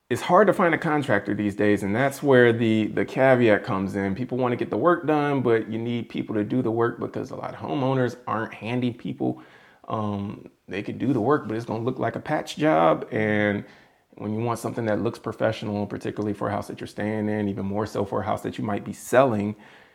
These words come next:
you want someone who's gonna get this job done right and get it done right the first time.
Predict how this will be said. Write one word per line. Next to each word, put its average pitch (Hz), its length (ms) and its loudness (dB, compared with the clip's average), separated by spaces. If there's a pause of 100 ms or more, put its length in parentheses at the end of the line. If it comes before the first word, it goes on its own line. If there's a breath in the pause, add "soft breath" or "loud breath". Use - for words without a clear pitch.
(180 soft breath)
you 143 220 -4
want 120 440 2
someone 113 480 -2
who's 107 220 -4
gonna 101 180 -2
get 98 220 -4
this 98 140 -6
job 104 360 -4
done 98 460 -6
right 113 520 -2 (240)
and 101 540 -6
get 113 140 -2
it - 260 -4
done 107 340 -2
right 110 300 -2
the 110 80 -8
first 135 400 -4
time. 101 400 -8